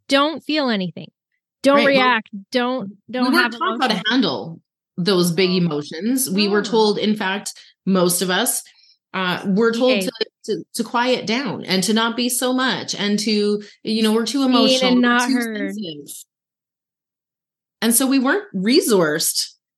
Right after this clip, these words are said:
Speaker 2: to properly process and move through stress or any sort of situation, because stress is in the eye of the beholder. The, the trauma is in the bo-, the eye of the beholder. It's not about the situation as much as how we interpret that and process it.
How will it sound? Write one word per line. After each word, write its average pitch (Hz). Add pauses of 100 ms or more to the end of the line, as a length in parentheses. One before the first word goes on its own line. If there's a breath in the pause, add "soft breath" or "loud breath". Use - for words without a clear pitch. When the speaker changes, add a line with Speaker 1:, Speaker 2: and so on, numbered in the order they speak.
Speaker 2:
to 233
properly 233
process 185
and 175
move 170
through 165
stress - (220)
or 202
any 208
sort 190
of 170
situation, 170
because 175 (560 soft breath)
stress 196
is 180
in 180
the 170
eye 170
of 170
the 165
beholder. 160
The, 170
the 170
trauma 175
is 170
in 170
the 165
bo-, 156
the 170
eye 175
of 165
the 165
beholder. 175
It's 143
not 185
about 175
the 185
situation 175
as 165
much 170
as 170
how 170
we 170
interpret 165
that 247
and 170
process 170
it. 349